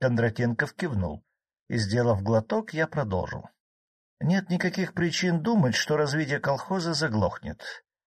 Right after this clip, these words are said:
А что касается недружелюбных условий, то это с лихвой могут окупить теплицы, которые я тоже надеюсь расширить».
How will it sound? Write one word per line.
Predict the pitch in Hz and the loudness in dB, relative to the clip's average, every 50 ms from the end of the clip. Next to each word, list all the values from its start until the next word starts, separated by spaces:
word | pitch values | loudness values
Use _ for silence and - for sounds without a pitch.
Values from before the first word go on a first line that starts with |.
| _ _ - | _ _ 0
А | - 110 | 2 2
что | 107 - - 117 | 2 2 0 0
касается | - 107 101 - 113 107 104 98 - - - 107 104 101 98 87 | 2 2 2 4 4 4 4 4 2 2 4 6 6 6 6 4
недружелюбных | 92 107 113 98 110 104 101 110 110 101 104 98 92 95 101 95 - | 2 2 2 2 2 2 2 2 2 2 2 0 0 0 0 0 0
условий, | 123 117 - - 247 294 294 277 226 208 147 113 - _ _ _ _ _ | -2 -4 -4 -2 -2 -2 -2 0 0 0 0 -2 -6 _ _ _ _ _
то | - 107 | -4 -4
это | 104 101 - - 151 | -2 -2 -2 -2 -2
с | - - | -2 0
лихвой | 151 147 123 - - 165 160 160 151 127 107 - _ _ _ _ | -2 -2 -4 -2 0 2 4 4 2 2 -2 -6 _ _ _ _
могут | - 104 147 147 135 139 113 - | 0 2 2 4 2 2 -2 -2
окупить | 117 - - 110 - - 151 110 - | -2 -2 -2 -2 -2 -4 -6 -6 -6
теплицы, | - - - - - - 143 110 - - - - - - _ _ _ _ _ _ _ _ | -6 -8 -6 -6 -6 -6 -6 -4 -4 -4 -4 -6 -12 -16 _ _ _ _ _ _ _ _
которые | - - 113 107 110 110 117 135 | 0 0 0 2 2 0 0 0
я | 151 170 | 0 -2
тоже | - - - 107 104 101 127 147 | -2 0 2 2 2 4 2 2
надеюсь | 151 156 139 110 101 98 101 110 107 - - | 2 0 0 2 2 2 2 2 0 -2 -4
расширить». | - - 107 117 - - - - 80 65 - - - - _ | -2 0 2 2 2 2 2 0 -2 -6 -10 -14 -18 -20 _